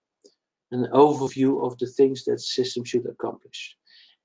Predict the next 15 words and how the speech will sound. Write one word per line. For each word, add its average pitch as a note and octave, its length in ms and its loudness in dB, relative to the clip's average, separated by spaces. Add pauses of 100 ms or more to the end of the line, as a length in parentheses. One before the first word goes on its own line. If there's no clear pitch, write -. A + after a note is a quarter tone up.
And E3+ 340 0
you E3+ 380 8
get E3+ 220 8
it F#3+ 160 6
from D3 320 4
the A#2 80 8
business D3+ 460 2
by E3 360 2
elicitation. F3 800 0 (600)
Elicitation G#3 960 -2 (400)
is E3+ 220 0
a, D3 200 6 (340)
is D3+ 140 0
a C#3+ 60 2
skill G3 540 10